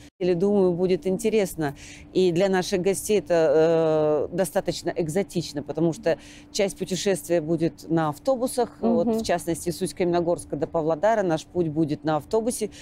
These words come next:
Speaker 1: так что они смогут в окно посмотреть на Казахстан.
Speaker 2: Я знаю, что ваша, эм, дружба, партнёрство достаточно продолжительное, как вы сказали уже. И расскажите вообще, с чего всё началось,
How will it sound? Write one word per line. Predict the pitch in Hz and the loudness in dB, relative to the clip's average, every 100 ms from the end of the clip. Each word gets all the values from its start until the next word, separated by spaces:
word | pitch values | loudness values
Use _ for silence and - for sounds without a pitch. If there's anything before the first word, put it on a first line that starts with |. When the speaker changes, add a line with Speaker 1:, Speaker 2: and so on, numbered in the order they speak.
| - - | -20 -4
Speaker 1:
так | - | -4
что | - 170 | 0 0
они | 165 156 | 2 0
смогут | - 165 160 160 - | 0 -2 0 -2 -2
в | 160 151 | -4 -2
окно | 175 - 190 220 233 - - - | -4 -2 2 2 0 -8 -20 -10
посмотреть | - 160 151 156 180 190 | -6 -2 -2 2 2 2
на | 165 180 | 0 -4
Казахстан. | 180 170 - - 160 214 208 - - | -2 -4 -4 0 0 0 -4 -14 -4
Speaker 2:
Я | 220 285 | 0 2
знаю, | 311 285 | 2 0
что | - | 0
ваша, | 247 269 - 254 - | 0 0 2 2 4
эм, | 220 202 190 185 175 | 2 2 0 -2 -2
дружба, | 233 294 320 269 208 214 | 2 4 4 4 0 0
партнёрство | 226 233 254 285 - 226 | -2 0 2 2 0 0
достаточно | 254 240 233 - 233 214 | 0 0 -4 -2 -4 0
продолжительное, | 226 214 226 294 403 302 240 | 0 2 2 2 2 2 2
как | 208 - | -2 -4
вы | 214 | -4
сказали | - 214 254 302 | -4 -2 0 2
уже. | 247 208 190 - - - - | 2 2 -4 -6 -18 -18 -2
И | 233 247 247 - | 2 4 2 0
расскажите | 247 - 294 370 | -2 0 0 2
вообще, | 277 - 247 | 0 2 -2
с | - | 0
чего | 285 285 302 | 2 4 2
всё | - 254 | 2 0
началось, | 247 285 285 359 403 | 2 2 4 4 0